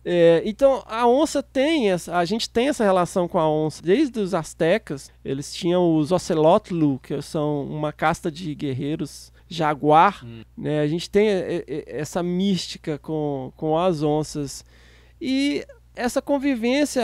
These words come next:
Speaker 1: é muito louca, porque, por exemplo, se você vai no, no, no Pantanal, geralmente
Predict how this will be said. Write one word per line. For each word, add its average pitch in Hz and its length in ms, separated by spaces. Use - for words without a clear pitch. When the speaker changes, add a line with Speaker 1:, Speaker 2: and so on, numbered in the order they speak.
Speaker 1:
é 220 120
muito 254 300
louca, 262 440
porque, 175 280
por 220 140
exemplo, 175 240
se 233 120
você 240 240
vai 202 200
no, 196 300
no, 165 380
no 165 120
Pantanal, 175 760
geralmente 196 720